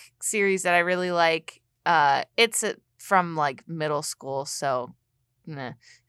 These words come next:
Anyways, um, but do you, I'm fairly certain you read it. Do, The City of Ember?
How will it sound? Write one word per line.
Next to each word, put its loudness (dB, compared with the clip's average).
Anyways, -2
um, 4
but 4
do -8
you, -10
I'm 6
fairly 0
certain -4
you -8
read 0
it. -6
Do, -2
The 0
City -4
of -2
Ember? -2